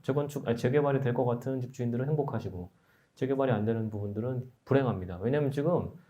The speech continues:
작년에 집 가격이 많이 올랐어요. 아파트 말고 그냥 일반 비아파트 공시지가가 작년에 너무 많이 올라가지고, 어제도 나왔죠, 신문에. 이백억 각-, 이백억짜리 주택 갖고 계신 막 회장님들 막 나오잖아요. 세금 일 년에 얼마, 엄청 많이 낸다고.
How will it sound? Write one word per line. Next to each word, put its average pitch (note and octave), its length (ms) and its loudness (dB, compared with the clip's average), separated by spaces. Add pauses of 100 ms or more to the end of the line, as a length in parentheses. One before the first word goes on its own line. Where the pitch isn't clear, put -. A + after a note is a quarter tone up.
(140)
작년에 D#3+ 800 2 (180)
집 E3 240 4
가격이 F#3+ 320 6
많이 A2 180 4
올랐어요. F#2+ 480 -4
아파트 C#3+ 300 2
말고 A2+ 580 -2 (440)
그냥 B2+ 240 2
일반 F3 360 4
비아파트 E3+ 540 4
공시지가가 B2+ 460 0
작년에 A#2+ 200 0
너무 A#2+ 200 4
많이 D#3 160 4
올라가지고, F#2+ 800 -2 (460)
어제도 A#2+ 260 2
나왔죠, F#2+ 280 0
신문에. G2+ 360 -4
이백억 B2+ 340 8
각-, - 220 -2
이백억짜리 A#2+ 440 6
주택 - 180 -8
갖고 G2 200 -6
계신 F#2+ 200 -6
막 F2+ 160 -8
회장님들 D#3 420 2
막 F#2+ 140 -2
나오잖아요. F2+ 520 -4
세금 A2+ 340 -6
일 G2+ 60 -6
년에 G2 140 -8
얼마, A#2 260 -2
엄청 C3 320 -4
많이 A#2+ 120 -2
낸다고. F#2 480 -10